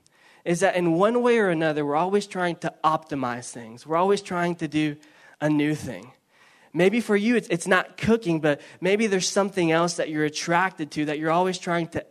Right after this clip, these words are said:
elevate in your life, that you're trying to do a new thing with. Maybe it's, it's every year you need the new phone because the old phone isn't the same because the new one came out. And so you pursue the new thing. Uh, maybe it's, it's a new pair of shoes because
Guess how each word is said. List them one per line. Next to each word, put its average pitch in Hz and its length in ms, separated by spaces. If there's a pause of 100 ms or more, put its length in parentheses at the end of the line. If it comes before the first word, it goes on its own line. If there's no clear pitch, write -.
elevate 156 540
in 135 80
your 135 120
life, 135 260
that 135 80
you're 139 80
trying 165 320
to 160 100
do 151 200 (380)
a 156 100
new 170 340
thing 143 320
with. 107 300 (380)
Maybe 185 360
it's, 190 160 (160)
it's 165 260
every 196 420
year 180 300
you 160 180
need 175 280 (180)
the 175 200
new 190 320
phone 127 480 (300)
because 165 320
the 175 120
old 208 240
phone 175 360
isn't 180 300
the 156 100
same 196 440
because 156 340
the 160 100
new 196 260
one 165 200
came 135 240
out. 120 100
And 139 100
so 156 200 (220)
you 175 120
pursue 196 500 (220)
the 156 180
new 180 220
thing. 135 400 (260)
Uh, 151 280
maybe 185 380
it's, 190 160
it's 185 200
a 180 60
new 214 220
pair 214 280
of 190 80
shoes 202 340
because 160 360